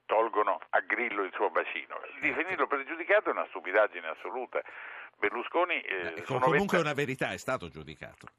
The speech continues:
Speaker 1: Sì, ma Berlusconi sono vent'anni che, mm, diciamo, si batte perché, mm, eh, si capisca che lui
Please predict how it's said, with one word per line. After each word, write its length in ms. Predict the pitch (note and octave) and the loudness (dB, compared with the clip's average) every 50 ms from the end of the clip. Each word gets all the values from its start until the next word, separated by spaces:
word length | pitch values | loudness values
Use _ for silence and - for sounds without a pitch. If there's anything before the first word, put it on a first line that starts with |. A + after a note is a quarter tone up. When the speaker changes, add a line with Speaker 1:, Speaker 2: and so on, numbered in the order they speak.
| _ - - | _ -12 -12
Speaker 1:
Sì, 160 | - A#2 F#2+ D#2+ | -10 -10 -8 -4
ma 120 | D#2+ E2+ F2+ | -2 0 0
Berlusconi 480 | F#2 A2+ B2 C3 C3 - A#2+ G#2 E2+ | 2 0 -2 -2 -2 -2 -2 -2 -2
sono 240 | D#2 G2+ G#2 G2 F#2 | -2 -4 -2 0 0
vent'anni 800 | F2+ G#2 A2+ A2+ G2 - E2 C#2+ C2 B1+ C2+ C#2 C#2+ D#2+ E2 - _ | 2 0 0 -2 -2 0 0 0 0 0 -4 -10 -16 -16 -16 -16 _
che, 220 | - - F#2 - - - | -12 -12 -12 -12 -12 -16
mm, 240 | D2+ D2+ C#2+ C2+ C2 | -20 -20 -20 -20 -20
diciamo, 420 | - - - F2+ E2 C#2+ C2+ C2 - - - | -16 -8 -4 -4 -4 -4 -6 -12 -12 -12 -14
si 100 | F#2+ F2 | -10 0
batte 420 | F2+ G#2+ G2 E2+ - _ - F2+ | 4 4 4 4 2 _ -8 -8
perché, 440 | - - D#2+ D2 - F#2+ F#2 D#2+ - D#2+ | -6 -6 -8 -10 -8 -10 -10 -10 -12 -16
mm, 60 | D#2+ D2+ D2 C#2+ C#2 - - - - - - - - _ - | -20 -20 -20 _ _ -20 -20 -20 -20 -20 -20 -20 -20 _ -12
eh, 140 | - C#2+ - - - - | -10 -10 -10 -10 -12 -12
si 80 | G2 | -6
capisca 540 | F#2 G#2+ A2 - G#2+ F2+ D#2 - - - F2 | -2 -2 -2 -2 -2 -6 -6 -6 -4 -4 -2
che 100 | F#2 A2 | -2 -2
lui 240 | A#2 A2 G#2+ F#2 D#2+ | -2 -4 -6 -10 -10